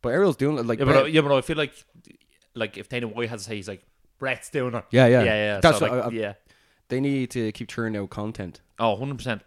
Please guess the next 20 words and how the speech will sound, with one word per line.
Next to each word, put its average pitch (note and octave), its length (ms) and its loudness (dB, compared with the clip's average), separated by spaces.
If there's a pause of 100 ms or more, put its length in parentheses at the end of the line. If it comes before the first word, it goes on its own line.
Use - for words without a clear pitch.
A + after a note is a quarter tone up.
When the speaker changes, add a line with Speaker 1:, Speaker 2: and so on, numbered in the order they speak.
(120)
Speaker 2:
But B2 360 6
I'm B2 60 -2
more C3+ 240 4
so C3+ 100 0
like, A#2 240 -2 (680)
I - 40 -14
feel C#3+ 120 2
like C#3+ 80 -2
Ariel B2+ 300 0
has A2 120 -6
a F#2+ 40 -16
better A2+ 180 -2
relationship G#2+ 460 -6
with A2 80 -12
Nate G2+ 160 -8
Diaz, G2+ 320 -6
and G#2 80 -12
I'd G2 40 -8
be G2 60 -8
more G#2+ 320 -2